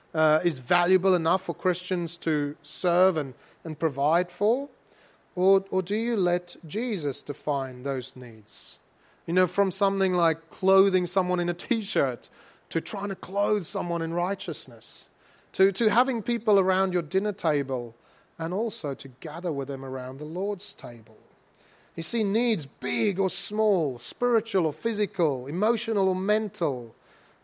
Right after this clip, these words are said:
are needs we need to serve as if we're serving Jesus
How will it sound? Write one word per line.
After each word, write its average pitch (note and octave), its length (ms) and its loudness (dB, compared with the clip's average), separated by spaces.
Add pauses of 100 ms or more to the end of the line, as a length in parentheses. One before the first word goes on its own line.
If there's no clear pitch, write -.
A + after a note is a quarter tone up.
(100)
are D#3 100 -2
needs E3 460 -2
we D#3 120 -2
need D3+ 260 -6
to D3+ 120 -8
serve C#3+ 580 -2
as C#3 180 -10
if C#3 100 -6
we're D3 120 -6
serving D3 520 -4
Jesus B2 600 -10